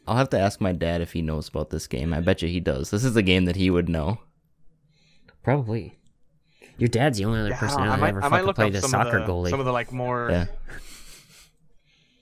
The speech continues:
Speaker 1: This is, this is awesome. I, I, I wanna try this. Just, like, looking at the pictures, this looks fun as hell. <laughs> I'm not, I'm gonna, I, I can't
Speaker 2: We might
Speaker 1: kick a
Speaker 2: have to
Speaker 1: ball worth of
Speaker 2: lower
Speaker 1: shit,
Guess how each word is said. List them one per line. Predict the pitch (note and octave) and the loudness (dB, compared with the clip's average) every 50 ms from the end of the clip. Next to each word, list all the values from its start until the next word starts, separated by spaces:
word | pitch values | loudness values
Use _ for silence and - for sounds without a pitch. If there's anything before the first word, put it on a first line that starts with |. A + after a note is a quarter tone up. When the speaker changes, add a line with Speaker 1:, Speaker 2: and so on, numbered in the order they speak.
| _ - - - - - - - _ _ _ _ _ _ - _ _ _ _ _ | _ -20 -20 -20 -20 -20 -20 -20 _ _ _ _ _ _ -20 _ _ _ _ _
Speaker 1:
This | - - F3 | 0 2 2
is, | F#3+ C3 - - | 2 0 -4 -4
this | - D#2 G#2+ A2+ | -2 -2 0 0
is | G#2+ E2 | 0 -2
awesome. | C2+ D2+ F2 - - C#2 C2+ - - | 0 0 -2 -2 -4 -6 -6 -6 -4
I, | - F#2+ F2+ C2+ A1+ C#2 D2+ - - | 0 0 0 2 0 -2 -4 -6 -4
I, | - D2 F#2 F#2 | -2 0 0 2
I | C#2+ - G2+ G2+ | 2 4 4 4
wanna | F#2 E2+ D#2+ D#2 - | 4 2 0 -2 -2
try | - D#2 C#2+ D#2 | -2 -2 -2 0
this. | D#2 F2+ G2 - - | 0 0 0 -2 0
Just, | - A#2 A2 A2 | 0 2 4 6
like, | A#2 A#2 F#2+ | 6 6 6
looking | G#2 A2+ A#2 - B2 A#2+ | 6 4 6 6 6 6
at | A#2 A#2 | 6 4
the | - G2+ | 2 0
pictures, | - G#2 F#2+ - - - A2+ A2+ A2 F#2+ | 2 2 0 2 2 2 2 4 4 2
this | G2 F#2+ - | -2 -2 -2
looks | G2+ F#2+ - | -4 -6 -4
fun | - - F#2 F2+ | -2 -2 0 0
as | F2 - | 0 0
hell. | - G#2 D#2 D2+ A2+ D#3 - - - - - F#3 | 0 0 4 4 4 4 4 0 -4 -10 -14 -14
<laughs> | - - - - | -14 -14 -6 0
I'm | - A2+ B2+ C#3 | 2 4 6 8
not, | C3+ D3 | 6 6
I'm | B2+ C3+ C#3+ D#3 | 6 6 6 6
gonna, | D#3 C#3 | 6 6
I, | B2+ G2 B2 C3 B2+ B2 G#2+ - | 6 6 6 6 6 4 2 0
I | - A2+ | 0 0
can't | A2+ - - C#3 C3 B2+ | 2 2 4 6 8 8
Speaker 2:
We | B2+ | 8
might | D3 F3 F#3+ G3 | 8 8 6 6
Speaker 1:
kick | E3 | 6
a | D#3 | 6
Speaker 2:
have | E3+ D#3 | 4 6
to | G#2 | 6
Speaker 1:
ball | - B2 A#2+ | 4 6 6
worth | A#2+ A#2+ | 6 6
of | C3+ | 8
Speaker 2:
lower | C3+ B2 A2 - | 8 6 4 2
Speaker 1:
shit, | - - A2+ G#2 A#2 C#3 C3+ - | 0 2 4 6 6 6 4 0